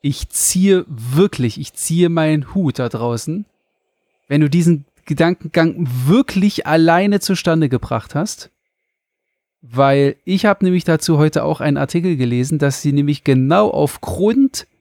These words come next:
diesen Satzes eigentlich das komplette Ende von Staffel zwei schon wieder einkassieren.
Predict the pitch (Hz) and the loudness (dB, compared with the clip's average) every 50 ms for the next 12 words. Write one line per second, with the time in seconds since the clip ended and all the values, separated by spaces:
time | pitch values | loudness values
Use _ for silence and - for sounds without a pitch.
0 | _ _ _ _ _ _ 143 143 185 214 240 247 - 233 220 208 165 156 180 185 | _ _ _ _ _ _ -8 -4 -2 0 0 2 2 4 2 2 2 2 0 0
1 | 202 - - - 139 135 170 202 - - - _ _ _ _ _ _ _ _ _ | 0 -4 -4 -2 0 0 0 0 -2 -8 -12 _ _ _ _ _ _ _ _ _
2 | _ _ - 151 151 170 196 202 - - 180 180 - 180 156 - - - 147 139 | _ _ -2 0 0 2 0 0 -2 -2 -4 -2 0 -2 -2 -2 0 0 0 0
3 | - - 160 170 185 - - 233 214 - - - 185 202 180 151 151 170 185 - | 0 0 0 0 -2 0 -2 -2 -2 0 0 0 2 2 2 2 2 2 0 0
4 | - 156 151 147 - - 165 160 147 - 151 143 - - - - 139 131 170 180 | -2 -2 -2 -2 -2 -2 -2 -2 -2 -2 -4 -4 -4 -4 -6 -4 0 0 2 2
5 | 175 147 139 147 190 220 _ _ _ _ _ _ _ _ _ _ _ _ _ _ | 2 2 0 0 -2 -4 _ _ _ _ _ _ _ _ _ _ _ _ _ _
6 | _ _ - - - 156 143 165 165 170 - - 156 160 - - 120 - - 127 | _ _ -8 0 0 2 2 2 0 0 0 0 -2 -2 -2 -2 -4 -4 -2 -4
7 | 120 113 120 | -4 -4 -6